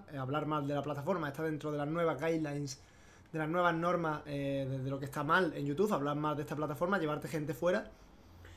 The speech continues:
Por lo cual, nada, esto se va a convertir en el cuarto Rage, así que nos vemos en Twitch, que estoy eso, ahora mismo en directo y cuando veáis este vídeo, si lo veis dentro de mucho tiempo, mira, por lo menos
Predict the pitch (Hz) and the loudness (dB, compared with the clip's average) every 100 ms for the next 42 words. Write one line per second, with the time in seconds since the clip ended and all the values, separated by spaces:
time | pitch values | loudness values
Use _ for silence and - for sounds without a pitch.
0 | - - - - - - - - 180 170 | -18 -20 -20 -20 -20 -20 -6 4 6 6
1 | 165 165 165 165 151 147 135 131 - - | 6 6 6 4 0 -2 -4 -8 -16 -14
2 | 143 131 - - - 147 143 139 220 165 | -12 -12 -16 -18 -12 -6 -6 -4 -2 0
3 | 160 160 160 156 170 170 165 165 165 165 | 0 0 -2 0 4 6 6 4 2 0
4 | - - - - - - 190 170 175 170 | -2 -16 -20 -20 -12 4 6 6 4 2
5 | 202 214 - - - - 143 131 143 160 | 2 0 -6 -8 -16 -12 -8 -6 -2 0
6 | 151 147 143 139 131 135 - 165 160 160 | 2 2 0 -2 -4 -8 -10 -4 0 0
7 | 151 139 143 131 - - 131 139 131 139 | 0 0 -2 -4 -10 -12 -6 -6 -4 -8
8 | - 131 139 143 143 147 143 147 147 180 | -12 -10 -6 -2 -2 -2 0 -2 0 2
9 | 180 147 131 143 139 135 143 147 151 165 | 2 2 -2 -2 0 0 0 0 0 0
10 | 165 175 160 143 143 151 151 156 156 139 | 0 0 0 -2 0 0 0 -2 -2 -2
11 | 147 165 170 160 151 147 143 160 180 | -2 0 0 0 0 0 0 0 -4